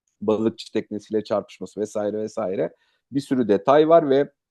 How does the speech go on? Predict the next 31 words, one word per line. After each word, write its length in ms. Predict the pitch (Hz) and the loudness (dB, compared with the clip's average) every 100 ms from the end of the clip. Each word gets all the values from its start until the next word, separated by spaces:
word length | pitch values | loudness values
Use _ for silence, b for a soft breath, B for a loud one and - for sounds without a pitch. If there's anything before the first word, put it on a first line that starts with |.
| _ _ _ _ _ _ - | _ _ _ _ _ _ -6
aslında 300 | 110 143 - | 0 0 2
Piotr 420 | 131 139 202 - | 2 4 2 4
karakteri 440 | 117 98 - 170 | 2 2 0 0
orada 220 | 180 143 | 0 0
izleyiciye 760 | 151 117 107 127 135 127 143 165 | -6 -8 -2 0 0 -2 -4 -4
şunu 220 | 160 143 | -6 -12
söylüyor. 320 | 143 107 85 | -6 -6 -4
Ya 340 | 92 110 101 - _ _ _ _ _ | -2 0 0 -6 _ _ _ _ _
bu 140 | 117 | -4
işin 320 | 147 143 131 107 | -4 -4 -4 2
doğrusu 640 | 127 139 - 98 131 - | 2 2 -4 -6 -6 -10
sen 240 | _ 104 104 | _ -6 -6
izleyici 460 | 90 92 95 98 | -6 -4 -4 -2
olarak 460 | 107 90 127 - _ _ _ _ _ _ | -2 -2 -4 -6 _ _ _ _ _ _
her 120 | 120 | 0
açıdan 440 | 123 113 113 113 | 0 0 -2 0
bakmalısın. 560 | 104 - 110 104 95 85 | 0 -2 -6 -6 -6 -12
Tek 300 | 107 110 - | -10 -10 -6
bir 180 | 104 104 | -6 -6
işte 280 | - 101 - _ _ _ | -8 -10 -10 _ _ _
kaptan 400 | 110 110 - 135 | 2 4 4 4
mı 120 | 131 | 2
suçlu, 500 | 123 131 - 135 139 | -4 -8 -6 2 2
kaptan 400 | 135 107 - 127 | 4 -2 2 0
mı 120 | 127 117 | 0 -8
suçsuz, 440 | 104 - 98 82 | -14 -14 -14 -4
devlet 360 | 98 110 127 135 | -2 0 0 -2
mi 80 | |
suçlu 320 | - 113 - 120 | -12 -18 -8 0
değil 320 | 151 185 151 | 2 2 0
de 220 | 90 | 0